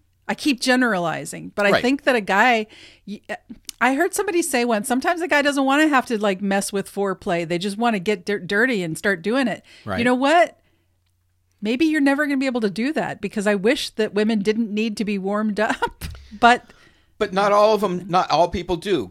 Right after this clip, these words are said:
Speaker 2: A-, again, we are generalizing based
Speaker 1: We
Speaker 2: on
Speaker 1: are
Speaker 2: our own
Speaker 1: generalizing.
Speaker 2: personalized, personalized experiences,
Speaker 1: Yes.
Speaker 2: which are not that many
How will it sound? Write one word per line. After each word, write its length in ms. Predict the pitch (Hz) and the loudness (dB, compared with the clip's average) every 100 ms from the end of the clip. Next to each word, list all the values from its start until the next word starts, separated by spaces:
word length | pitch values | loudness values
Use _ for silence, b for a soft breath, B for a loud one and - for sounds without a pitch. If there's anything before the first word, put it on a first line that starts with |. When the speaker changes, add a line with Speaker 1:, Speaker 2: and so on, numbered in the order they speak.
| - | -8
Speaker 2:
A-, 160 | 147 156 | -6 -6
again, 380 | 156 220 156 113 | -4 -2 -2 -2
we 180 | 160 185 | -4 0
are 280 | 160 190 190 | 4 4 4
generalizing 840 | 131 123 110 104 98 95 101 113 117 | 0 -2 -2 -2 -2 -2 -4 -6 -2
based 220 | 127 175 | -2 -2
Speaker 1:
We 40 | |
Speaker 2:
on 80 | 135 | -2
Speaker 1:
are 40 | |
Speaker 2:
our 40 | 127 | 0
own 60 | - | 2
Speaker 1:
generalizing. 420 | 226 202 160 147 | 2 4 2 2
Speaker 2:
personalized, 680 | 147 135 127 127 117 120 - | 2 2 2 0 -4 -14 -6
personalized 520 | 151 139 127 113 110 | -6 -4 -2 -2 -2
experiences, 960 | 90 - 214 214 101 73 87 95 - | -10 -6 -6 -4 -4 -6 -8 -10 -10
Speaker 1:
Yes. 420 | - _ _ _ - | -16 _ _ _ -2
Speaker 2:
which 220 | 139 139 | 0 0
are 120 | 165 151 | 0 0
not 300 | 165 156 143 | 0 0 2
that 240 | 143 143 | 2 0
many 580 | 139 190 147 196 160 - | -2 -2 -2 -2 -6 -8